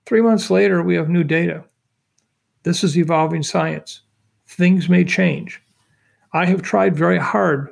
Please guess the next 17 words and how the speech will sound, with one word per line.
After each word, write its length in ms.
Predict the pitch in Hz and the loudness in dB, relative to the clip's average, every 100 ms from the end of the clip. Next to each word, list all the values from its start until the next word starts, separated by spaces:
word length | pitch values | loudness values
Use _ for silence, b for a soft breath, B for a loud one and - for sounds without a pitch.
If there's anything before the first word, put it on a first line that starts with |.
| - | -2
with 200 | 165 - | -2 0
you, 400 | 175 185 143 165 _ _ _ | 2 2 0 -6 _ _ _
our 100 | 156 | -4
podcast 640 | - 160 151 - 165 147 | -2 -2 -2 -2 -2 0
audience, 600 | 170 180 202 160 190 - - _ _ _ _ _ _ _ _ - | 0 0 0 -4 -6 -10 -18 _ _ _ _ _ _ _ _ -4
to 500 | 175 160 208 339 - | 2 2 0 -6 -6
be 200 | 156 175 | 2 2
certain 520 | - - 226 165 147 | 2 0 0 0 0
that 200 | 143 160 | 0 0
I 140 | 160 190 | 2 0
express 520 | 180 - 214 202 - | -2 -2 -2 0 0
the 100 | 156 | 0
humility 540 | 143 156 165 202 156 151 | 2 2 2 2 0 0
that 140 | 180 | 0
we 140 | 156 | 2
must 300 | 147 156 143 | 2 0 -2
have 440 | - 190 170 156 | -2 -2 -2 -4